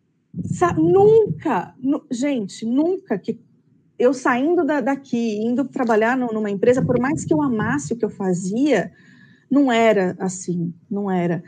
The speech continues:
É, é muito gratificante, é, é muito bom você ver que uma criança, uma mãe, um pai, um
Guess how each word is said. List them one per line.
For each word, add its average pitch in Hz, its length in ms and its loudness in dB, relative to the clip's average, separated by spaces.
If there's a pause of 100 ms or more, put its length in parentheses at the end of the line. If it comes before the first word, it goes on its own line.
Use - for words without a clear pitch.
(340)
É, 208 380 0
é - 20 -4
muito 330 280 2
gratificante, 269 1000 2
é, 214 200 2
é 233 60 0
muito 330 440 4
bom 226 400 4
você 247 260 4
ver 220 300 6
que 220 420 -2 (240)
uma 220 180 0
criança, 226 680 0
uma 208 240 -2
mãe, 214 420 0
um 208 160 -4
pai, 208 440 0
um 196 200 -4